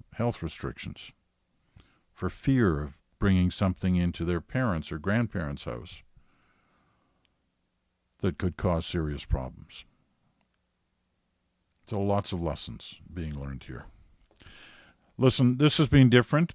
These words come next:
but it's been a learning experience for me getting your letters and your comments and your emails,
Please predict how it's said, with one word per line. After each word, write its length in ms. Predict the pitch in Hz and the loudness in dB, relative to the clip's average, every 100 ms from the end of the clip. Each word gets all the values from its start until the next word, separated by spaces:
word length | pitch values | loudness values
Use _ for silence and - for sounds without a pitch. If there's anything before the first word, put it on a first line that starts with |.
| - | 2
but 120 | 120 | 4
it's 220 | 110 - | 4 2
been 320 | 120 117 113 | 4 6 8
a 60 | 107 | 8
learning 340 | 107 107 98 | 8 8 6
experience 520 | 92 - 110 104 92 | 4 0 2 2 2
for 140 | - 98 | 0 0
me 220 | 95 98 | 4 4
getting 340 | 87 87 85 | 2 2 2
your 280 | 80 78 73 - _ _ _ _ _ _ _ _ - | 0 -2 -4 -10 _ _ _ _ _ _ _ _ -8
letters 420 | 98 98 101 95 | 0 2 2 0
and 80 | 85 | -4
your 100 | 71 | -6
comments 540 | - 95 98 98 - | -2 0 2 0 -2
and 140 | 76 73 | -6 -8
your 160 | 71 | -8
emails, 680 | 78 101 101 95 95 95 - | -4 2 2 2 0 -4 -10